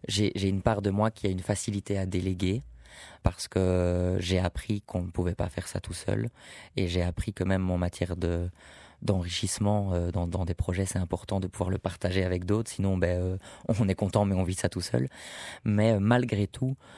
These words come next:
euh, je, je, j'ai ce besoin de, de, d'être présent sur toutes les décisions.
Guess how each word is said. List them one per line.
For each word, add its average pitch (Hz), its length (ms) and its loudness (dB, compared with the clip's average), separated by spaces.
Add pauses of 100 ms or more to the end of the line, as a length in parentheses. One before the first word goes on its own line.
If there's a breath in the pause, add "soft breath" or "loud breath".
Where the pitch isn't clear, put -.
(300 loud breath)
euh, 92 560 2
je, 110 260 2
je, 98 220 0
j'ai 90 160 -2
ce - 120 0
besoin 90 440 0
de, 87 340 0
de, 95 180 -2
d'être 92 200 -2
présent 92 300 -2
sur - 180 -6
toutes - 220 -8
les 101 60 2
décisions. 92 640 -2